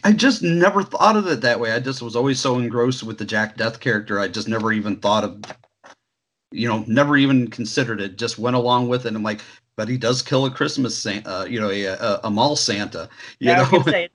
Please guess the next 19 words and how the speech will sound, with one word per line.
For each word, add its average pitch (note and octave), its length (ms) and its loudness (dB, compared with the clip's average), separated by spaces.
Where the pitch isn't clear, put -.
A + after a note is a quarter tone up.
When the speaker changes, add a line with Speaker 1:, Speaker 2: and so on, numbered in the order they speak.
Speaker 2:
didn't F#3+ 260 -20
dawn F3+ 220 -4
on F#3+ 140 0
you F#3+ 140 0
when F3+ 160 -2
Missus F3 280 -6
Claus D#3 440 0
calls D#3+ 360 -2
for E3 140 -6
security D3+ 560 -6
to D#3+ 140 -6
the D#3 100 -10
North C#3+ 400 -6
Pole. D3 460 0
<laughs> - 260 2
Speaker 1:
Right. G3+ 480 6
Because G3+ 300 0
I G3+ 80 4
just, D#3 420 -2